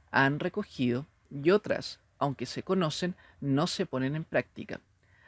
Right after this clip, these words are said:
Pero sobre todo resultaría claro, si uno pudiese ver realmente tal régimen organizado, pues no se podrá hacer la ciudad sin dividir y separar a los ciudadanos, ya para las comidas en común,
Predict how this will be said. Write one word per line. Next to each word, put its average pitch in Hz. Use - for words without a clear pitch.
Pero 180
sobre 240
todo 185
resultaría 143
claro, 143
si -
uno 120
pudiese 123
ver 123
realmente 147
tal 117
régimen 120
organizado, 147
pues -
no 143
se 190
podrá 135
hacer 165
la 131
ciudad 120
sin 196
dividir 160
y -
separar 139
a -
los 107
ciudadanos, 123
ya 160
para -
las -
comidas 165
en 175
común, 185